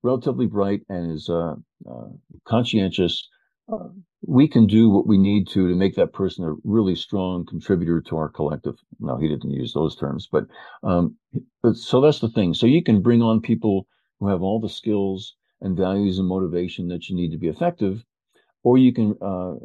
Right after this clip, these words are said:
develop those in the people that are already, already with you. And so, uh, you know, again, as always, one of the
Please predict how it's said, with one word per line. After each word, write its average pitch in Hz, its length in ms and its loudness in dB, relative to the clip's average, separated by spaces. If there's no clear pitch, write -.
develop 113 460 2
those 87 320 2
in 90 100 -4
the 85 80 -4
people 92 300 -6
that 87 180 0
are 85 140 0
already, 82 320 -4
already 78 240 -4
with 73 280 -6
you. - 180 -12
And 76 180 -8
so, 85 360 0
uh, - 180 -8
you 98 120 -2
know, 78 120 0
again, 90 460 0
as 90 240 -4
always, 101 340 2
one 92 180 -2
of 87 80 -4
the 85 180 -4